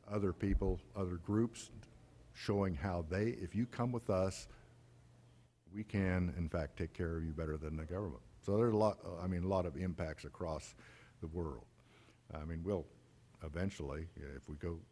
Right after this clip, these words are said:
long enough, I think we're gonna see it here. We'll have another Grapes of Wrath story in the United States. My l-, mom lived through the dust storms that swept through the country, and she's told me those horrible stories. I, I don't,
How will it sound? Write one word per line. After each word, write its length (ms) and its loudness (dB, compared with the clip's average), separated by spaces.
long 240 -2
enough, 220 -4
I 200 -4
think 160 -4
we're 100 -10
gonna 180 -4
see 160 -2
it 100 2
here. 260 2
We'll 160 -2
have 140 2
another 240 -2
Grapes 380 -2
of 80 -4
Wrath 260 0
story 320 -4
in 60 -2
the 80 -4
United 340 -4
States. 480 -6
My 120 -2
l-, 240 0
mom 340 2
lived 220 0
through 300 0
the 100 -4
dust 260 -2
storms 640 -6
that 120 -8
swept 300 -10
through 180 -2
the 100 -6
country, 340 -4
and 80 -6
she's 220 -8
told 240 -4
me 60 -4
those 220 -6
horrible 380 -2
stories. 460 -6
I, 960 -12
I 20 -12
don't, 120 -10